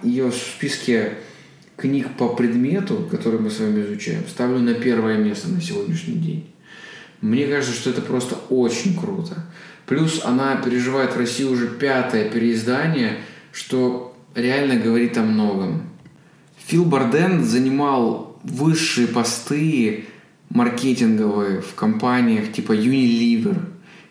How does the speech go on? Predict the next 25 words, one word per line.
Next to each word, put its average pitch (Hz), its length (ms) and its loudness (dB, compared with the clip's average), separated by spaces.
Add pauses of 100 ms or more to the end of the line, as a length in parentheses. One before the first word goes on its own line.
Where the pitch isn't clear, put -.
T-Mobile. 107 960 2 (540)
И 123 120 2
он 190 180 4
в 190 80 -2
какой-то 165 320 4
момент 143 540 0
понял, 151 760 0 (160)
что - 200 -2
нужно 185 400 4
глубже 170 400 4
разбираться 165 920 0
в - 60 -14
поведенческой 160 640 2
психологии 156 680 0
своих 131 340 -2
клиентов. 156 540 0 (840)
Поэтому 160 380 4
он 170 80 6
взаимодействовал 147 920 2
со 139 200 -2
многими 139 380 0
учеными 131 560 2
по 127 180 -2 (160)
всему 139 400 0
миру 107 760 2